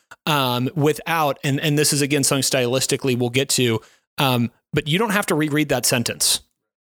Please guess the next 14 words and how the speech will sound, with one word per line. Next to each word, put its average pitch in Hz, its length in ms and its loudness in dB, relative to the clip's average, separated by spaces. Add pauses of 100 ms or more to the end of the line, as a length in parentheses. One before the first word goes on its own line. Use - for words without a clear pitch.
(280)
You 170 260 0
get 151 220 0
it. 107 180 -6 (200)
You 143 120 0
hear 175 200 0
it - 80 -4
once, 147 500 -2
you 143 200 0
understand 135 600 0
pretty 160 180 -2
much 156 140 0
all 165 80 2
the 131 80 0
details. 120 520 -2